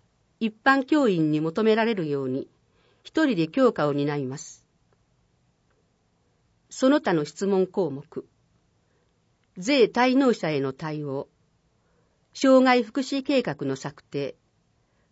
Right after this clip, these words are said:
公共交通の充実を。アイディー、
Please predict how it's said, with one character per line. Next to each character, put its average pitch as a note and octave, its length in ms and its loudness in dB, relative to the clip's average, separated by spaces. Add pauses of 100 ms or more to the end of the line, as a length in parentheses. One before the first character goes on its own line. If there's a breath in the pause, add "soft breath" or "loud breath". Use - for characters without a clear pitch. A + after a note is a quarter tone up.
(160)
公 C4+ 240 2
共 C4+ 260 2
交 C#4 240 0
通 D#3 200 -4
の C#3+ 160 0
充 E3+ 220 -2
実 E3 280 -12
を。 C3+ 220 -8 (2500)
ア A3 120 2
イ A3+ 160 -2
デ A#3 80 -8
ィ F#3 140 -6
ー、 - 40 -18